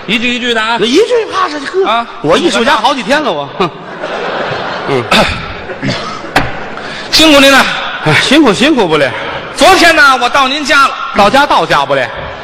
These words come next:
Speaker 1: 啪啪一打门呢，由里边出来一人。
Speaker 2: 啊，出人，出人不嘞？
Speaker 1: 我一看呢，不是外人。
Speaker 2: 我们家没外国人。
Speaker 1: 这，这是你媳妇儿，我大嫂子。
Speaker 2: 大嫂，大嫂子不嘞？
Speaker 1: 问您说您没在家。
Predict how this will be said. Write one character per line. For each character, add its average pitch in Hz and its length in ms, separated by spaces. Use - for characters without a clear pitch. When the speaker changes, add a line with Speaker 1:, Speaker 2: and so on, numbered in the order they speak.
Speaker 1:
啪 302 200
啪 294 160
一 262 120
打 190 160
门 190 180
呢， 233 80
由 185 120
里 165 80
边 147 100
出 208 160
来 185 60
一 196 40
人。 190 200
Speaker 2:
啊， 117 120
出 - 180
人， 247 160
出 339 200
人 196 140
不 127 100
嘞？ 113 120
Speaker 1:
我 143 100
一 190 120
看 175 240
呢， 139 100
不 165 140
是 175 100
外 156 140
人。 104 100
Speaker 2:
我 120 80
们 143 100
家 185 100
没 190 160
外 175 180
国 117 100
人。 110 120
Speaker 1:
这， 165 140
这 147 60
是 262 220
你 208 100
媳 220 260
妇 233 100
儿， 175 80
我 147 100
大 214 200
嫂 110 340
子。 185 140
Speaker 2:
大 160 140
嫂， 139 260
大 180 140
嫂 123 260
子 170 120
不 196 100
嘞？ 156 140
Speaker 1:
问 214 140
您 226 120
说 226 160
您 220 120
没 208 180
在 165 160
家。 185 200